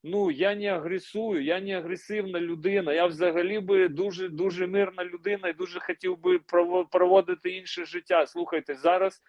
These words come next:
нема інших сенсів. Я їду туди, я роблю те, що можу робити,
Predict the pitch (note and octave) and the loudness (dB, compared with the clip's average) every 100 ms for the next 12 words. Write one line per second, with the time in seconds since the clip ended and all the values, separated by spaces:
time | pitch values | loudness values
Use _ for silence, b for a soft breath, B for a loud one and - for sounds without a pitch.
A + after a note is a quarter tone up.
0 | b b - D#3 F3+ F#3+ A#3 G#3 G3 G3 | b b -12 -4 -2 2 2 0 -4 -10
1 | - F3+ - A3+ G#3+ C#3 C3 A2 D3 D#3+ | -10 -12 -8 -6 -6 -8 -14 -6 -2 -2
2 | F#3+ F3 F#3+ - E3 D3+ G#3+ G3 E3 F3+ | -2 -4 -6 -4 -4 -2 0 2 2 2
3 | F#3+ F3+ E3+ F#3 F3 E3+ E3+ F#3 E3 F3 | 0 -2 -6 -6 -8 -10 -6 -6 -4 -4
4 | E3 D3 F3 F#3+ A3+ | -4 -2 -2 -2 -6